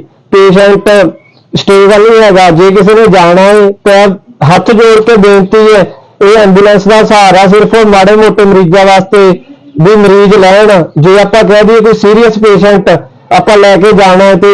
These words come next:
ਇਹਦੇ ਵਿੱਚ ਕੁਛ ਮਿਲ ਜਾਏਗਾ ਆਪਾਂ ਨੂੰ, ਇਹਦੇ ਵਿੱਚ ਕੁਛ ਨਹੀਂ ਮਿਲਣਾ। ਆਪ ਸਾਡੀ ਕੰਪਨੀ ਵੱਲੋਂ ਬਿਲਕੁਲ ਹੱਥ ਖੜੇ ਨੇ, ਅਸੀਂ ਪੈਸਾ ਨਹੀਂ ਲਾ ਸਕਦੇ,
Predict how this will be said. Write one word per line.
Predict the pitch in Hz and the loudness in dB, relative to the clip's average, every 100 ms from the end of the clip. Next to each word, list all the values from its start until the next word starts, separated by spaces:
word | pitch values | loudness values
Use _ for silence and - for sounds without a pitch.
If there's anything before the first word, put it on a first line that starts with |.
| 196 | 2
ਇਹਦੇ | 208 | 2
ਵਿੱਚ | 214 208 196 | 0 0 -2
ਕੁਛ | 214 208 | 0 0
ਮਿਲ | 208 190 185 | 0 0 2
ਜਾਏਗਾ | 196 214 | 2 0
ਆਪਾਂ | 208 208 202 | 0 0 0
ਨੂੰ, | 202 | 2
ਇਹਦੇ | 196 | 0
ਵਿੱਚ | 202 196 | 0 -2
ਕੁਛ | 190 196 190 | -2 0 0
ਨਹੀਂ | 220 220 | 0 2
ਮਿਲਣਾ। | 208 190 208 214 - - - _ - 180 | 2 0 0 -2 -8 -20 -20 _ -6 -2
ਆਪ | 180 175 | -2 -2
ਸਾਡੀ | 196 180 208 | -2 0 0
ਕੰਪਨੀ | 208 196 185 196 202 | 0 -2 0 0 0
ਵੱਲੋਂ | 208 214 | 0 0
ਬਿਲਕੁਲ | 190 196 196 214 214 | 0 0 0 0 0
ਹੱਥ | 196 185 | 0 -2
ਖੜੇ | - 185 208 220 | -2 0 2 2
ਨੇ, | 226 220 214 185 | 2 0 -2 -2
ਅਸੀਂ | 208 | -2
ਪੈਸਾ | 196 196 190 202 | 0 0 0 0
ਨਹੀਂ | 175 214 | 0 2
ਲਾ | 220 190 | 2 0
ਸਕਦੇ, | 165 170 160 | 0 0 0